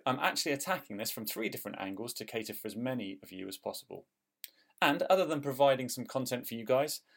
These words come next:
I'm actually getting my own fix. I love to write. I love using technology such as video and photography. So I'm catering for my own happiness by doing something I actually enjoy, um, and it helps others. So I guess I'm living the dream.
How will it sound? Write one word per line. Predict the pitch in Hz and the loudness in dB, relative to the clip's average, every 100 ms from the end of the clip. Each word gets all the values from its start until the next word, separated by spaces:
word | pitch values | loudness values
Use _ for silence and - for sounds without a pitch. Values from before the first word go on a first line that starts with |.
| _ | _
I'm | 151 | 2
actually | 170 - 143 | 4 2 0
getting | - 117 | -2 -2
my | 110 107 | 0 0
own | 107 | -2
fix. | - 98 - - - _ _ - | -4 -6 -6 -10 -12 _ _ -2
I | 120 | 2
love | 127 135 143 143 139 139 | 4 8 12 12 10 6
to | - 117 | -6 -8
write. | 95 95 98 - _ _ | -4 -4 -4 -8 _ _
I | 107 | 2
love | 113 139 131 | 8 8 8
using | 117 110 110 | 0 -4 -4
technology | - 92 101 95 92 98 | -6 -8 -8 -8 -8 -8
such | 98 - - | -6 -6 -6
as | 95 | -10
video | 104 104 101 98 95 | -8 -4 -2 -2 -4
and | 90 | -8
photography. | 98 - 95 101 101 101 - - - _ _ | -10 -8 -6 -6 -6 -6 -8 -20 -20 _ _
So | - 151 - | 8 8 6
I'm | 151 | 0
catering | 165 190 175 151 | 0 0 0 -4
for | 139 | -2
my | 135 147 | 0 0
own | |
happiness | 143 98 - 101 110 | 0 -6 -8 -6 -6
by | - 104 | -2 -2
doing | 113 110 | -2 -4
something | 107 104 110 107 107 | -4 -6 -4 -4 -2
I | 120 | -4
actually | - 147 139 | -2 -2 -2
enjoy, | 139 170 104 - _ 113 | 0 0 0 -4 _ -2
um, | 110 107 - | 0 0 0
and | 135 | -2
it | |
helps | 131 147 - | 0 0 4
others. | - 98 - - _ _ _ - | 2 2 -6 -12 _ _ _ -8
So | - | 0
I | 120 | 4
guess | 127 143 | 6 4
I'm | 135 | 2
living | 110 117 | 0 0
the | 139 | 0
dream. | 135 170 120 | 0 0 -2